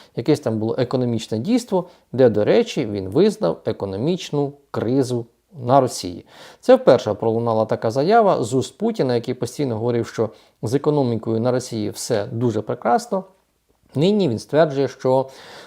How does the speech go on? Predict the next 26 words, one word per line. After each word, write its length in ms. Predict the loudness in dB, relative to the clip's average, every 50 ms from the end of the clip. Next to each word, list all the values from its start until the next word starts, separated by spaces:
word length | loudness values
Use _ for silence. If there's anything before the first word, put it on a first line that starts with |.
| -14 -10
зовнішній 600 | -6 4 6 6 8 8 6 2 0 0 0 -2
тиск 580 | -2 -2 0 2 4 4 4 4 2 -2 -8 -6
дається 480 | -2 -2 0 2 0 0 0 -2 -6
в 20 | -6
знаки 640 | -4 -2 -4 -4 -4 -4 -2 0 2 2 2 2 0
і 540 | 0 -2 -4 -2 -2 0 0 0 -2 -2 -2 -4
виробництво 580 | -2 0 0 0 0 0 -2 -4 -4 -4 -6 -6
зупиняється, 840 | -6 -6 -6 -6 -4 -2 -2 0 0 2 2 0 0 0 -2 -6 -4
В 160 | -2 -2 0
В 120 | 0 -2
П, 320 | 0 2 2 2 2 2 0
той, 160 | -2 -4 -6
що 140 | -6 -8 -10
прогнозувався 840 | -6 -4 -4 -4 -4 -4 -4 -4 0 2 2 2 2 0 -4 -10 -8
на 100 | -8 -8
якомусь 340 | -8 -6 -6 -6 -6 -6
там 160 | -8 -10 -10 -10
шаленому 500 | -10 -6 -6 -4 -4 -4 -6 -8 -6 -4
рівні, 360 | 0 0 0 0 -2 -4 -8 -12 -20 -20 -18 _
до 140 | 4 4 4
кінця 300 | 4 4 -4 -2 -2 2
року 280 | 2 2 2 2 -2 -2
буде 220 | 0 0 0 0
менше 360 | -2 -2 -4 -4 -6 -6 -6
одного 220 | -6 -4 -4 -4 -4
відсотка. 460 | -4 -4 -4 -6 -6 -6 -8 -14